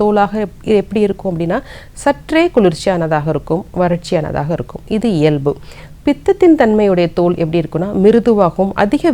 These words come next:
வியர்வை உடையதாக இருக்கும். கபத்தின் தன்மையினுடைய தோல் வந்து மிருதுவாகவும்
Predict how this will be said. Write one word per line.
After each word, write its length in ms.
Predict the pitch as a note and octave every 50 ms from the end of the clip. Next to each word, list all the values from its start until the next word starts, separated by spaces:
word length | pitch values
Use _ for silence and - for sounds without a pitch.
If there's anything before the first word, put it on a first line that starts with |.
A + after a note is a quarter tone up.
| F#3
வியர்வை 320 | G3 G3+ A#3 C4+ C4+ D4 C#4 A#3+
உடையதாக 420 | G3+ F3+ E3+ D#3 C#3+ C3 B2+ C3 - G#3 D3+
இருக்கும். 320 | - - - - - - - - - - - - - - - - G#3+
கபத்தின் 480 | G#3 G#3 A3+ F#4 F#4+ - G#4 G4+ F4 D4
தன்மையினுடைய 500 | A3+ G#3 G#3+ G#3+ G3+ F3+ E3+ D#3+ D3+ D3+ - -
தோல் 180 | E3+ E3 D#3+ D#3
வந்து 160 | E3 F#3 G3 - - F#3
மிருதுவாகவும் 680 | F#3+ - G3+ A3+ A3+ G3 G3 F3+ D#3+ D3 F#3 A3 D#4